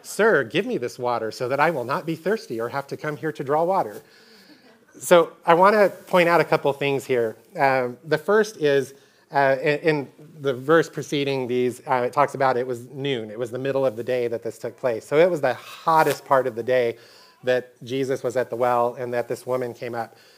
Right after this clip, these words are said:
Um, historians will tell you that during that time period, the women would come to get water, so they're carrying these big water jars. They would come in the morning or in the evening when it's cool. They wouldn't come in the middle of the day.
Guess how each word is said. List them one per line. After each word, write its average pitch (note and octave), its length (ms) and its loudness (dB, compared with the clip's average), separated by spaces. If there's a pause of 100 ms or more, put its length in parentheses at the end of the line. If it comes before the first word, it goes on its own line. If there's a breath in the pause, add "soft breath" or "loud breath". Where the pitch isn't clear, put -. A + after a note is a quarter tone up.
(400 soft breath)
Um, C#3 120 -6
historians F3+ 680 2
will C#3 140 2
tell D#3 220 4
you C#3 280 0
that B2+ 360 2 (300)
during D#3+ 240 2
that D3+ 180 0
time D#3+ 300 0
period, B2+ 520 -2
the C3 120 -4
women D#3 300 0
would C#3 180 -4
come C#3+ 200 -6
to B2+ 100 -4
get A#2 180 -4
water, D#3+ 320 2
so D3 120 -8
they're C#3 80 0
carrying D#3+ 300 -6
these C3+ 140 -6
big B2 140 -4
water D3+ 240 2
jars. B2 280 0 (320 soft breath)
They C#3 100 0
would C3+ 80 -2
come D3+ 160 -4
in C#3 60 -4
the C3 80 -4
morning D3+ 560 -2 (180)
or C3+ 200 0
in C3+ 140 -4
the C3 200 -8
evening B2 320 -8
when A#2 100 -10
it's - 140 -12
cool. C3+ 380 -6 (300 soft breath)
They C3+ 100 -2
wouldn't D3 280 0
come C3+ 160 -6
in B2 80 -6
the B2 80 -6
middle A#2+ 240 -4
of A2 140 -6
the A2+ 60 -10
day. B2 340 -4